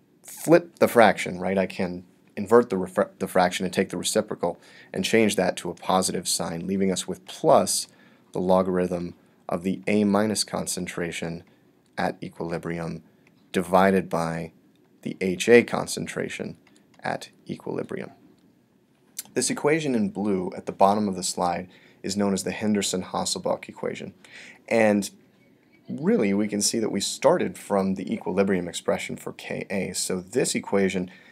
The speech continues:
and this equation are equivalent to one another. It's just that one is, as I like to call it, in P land, in negative log land, while the other one is just kind of in normal mathematics land. The beauty of this equation at the bottom of the slide is that it allows us to go right from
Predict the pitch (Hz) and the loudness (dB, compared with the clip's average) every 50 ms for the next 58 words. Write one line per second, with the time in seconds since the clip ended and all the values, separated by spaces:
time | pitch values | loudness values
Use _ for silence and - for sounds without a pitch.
0 | - - _ _ _ - - 92 90 90 90 90 104 120 - - - 92 - - | -20 -20 _ _ _ -6 -4 -4 -4 -4 -4 -2 -2 -2 0 -2 -4 -6 -4 -4
1 | 90 90 87 90 87 87 - - 92 90 90 87 - - - - 190 139 95 90 | -4 -4 -4 -4 -6 -6 -4 -4 -4 -4 -4 -6 -8 -4 0 2 2 2 2 0
2 | 87 - - - 85 87 85 87 - 85 85 90 92 90 90 - - - 95 - | -4 -6 -8 -10 -8 -8 -10 -8 -8 -8 -8 -6 -6 -6 -6 -6 -6 -6 -6 -6
3 | - - - - - - 95 101 110 123 131 135 117 104 98 98 - - - _ | -6 -8 -10 -10 -14 -10 -2 2 4 6 6 6 6 4 2 2 -2 -6 -12 _
4 | - _ _ _ - - 92 95 92 92 - - - 90 90 92 95 - 104 98 | -20 _ _ _ -6 -4 -2 -2 -4 -6 -10 -6 -4 -2 -2 -2 -4 -6 -6 -6
5 | 90 87 - - - - 170 170 135 104 92 85 85 82 87 98 104 - - 90 | -6 -6 -8 -12 -8 -4 0 2 2 2 2 0 -2 -4 -6 -6 -6 -6 -8 -6
6 | 90 92 101 104 98 101 92 87 - 95 101 117 120 110 101 95 92 90 85 87 | -2 0 0 2 2 0 -2 -2 -2 -2 0 2 2 2 0 -4 -8 -8 -6 -6
7 | 95 95 95 90 90 92 92 98 104 107 104 92 92 90 87 90 90 - - 90 | -6 -2 0 0 0 2 2 0 2 2 0 0 -2 -4 -4 -6 -8 -12 -12 -14
8 | - - - - - - - - 95 87 85 87 87 90 87 87 90 90 87 90 | -14 -12 -10 -10 -10 -10 -8 -8 -6 -6 -6 -6 -8 -8 -8 -6 -6 -6 -4 -4
9 | 87 - - _ _ _ _ - - _ _ _ _ _ - 90 87 87 90 - | -6 -8 -10 _ _ _ _ -20 -20 _ _ _ _ _ -4 -2 -2 -2 -2 0
10 | 95 98 95 90 80 - - 95 - - - - - - _ _ - - _ _ | 2 2 2 2 0 -2 -6 -8 -8 -10 -12 -16 -18 -20 _ _ -20 -20 _ _
11 | _ 104 98 - - 127 151 196 240 - - - 190 190 - - 101 95 - - | _ -6 -6 -4 -4 -2 2 2 4 4 2 2 0 0 -2 -2 -4 -2 -2 -2
12 | 101 - - - - - - - 147 165 196 190 127 101 87 92 92 - 87 - | -2 -2 -4 -6 -6 -8 -4 -2 0 2 2 2 2 0 -2 -2 -4 -4 -6 -2
13 | - 98 120 151 165 123 101 95 101 95 - - - - - - 98 95 95 95 | 0 2 4 4 4 2 0 0 -2 -4 -6 -4 -4 -4 -4 -4 -6 -6 -8 -8
14 | 95 101 104 101 101 98 98 95 101 104 110 120 120 120 101 - - - 92 101 | -4 -2 0 0 0 0 0 0 2 2 2 0 0 -2 -4 -6 -6 -6 -2 0
15 | 98 92 90 92 92 104 113 123 147 - - - - - 104 101 98 98 95 95 | 0 0 0 -2 0 2 2 2 2 0 -4 -12 -8 -4 -2 0 0 0 0 -2
16 | - - | -4 -8